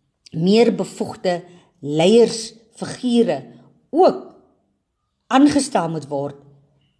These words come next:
in vakbonde, en vakbonde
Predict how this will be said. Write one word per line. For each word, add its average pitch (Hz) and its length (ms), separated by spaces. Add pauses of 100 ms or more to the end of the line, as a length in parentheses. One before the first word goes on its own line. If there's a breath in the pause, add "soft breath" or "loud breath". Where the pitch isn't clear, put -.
(380)
in 196 160
vakbonde, 175 880 (440 soft breath)
en 202 180
vakbonde 190 920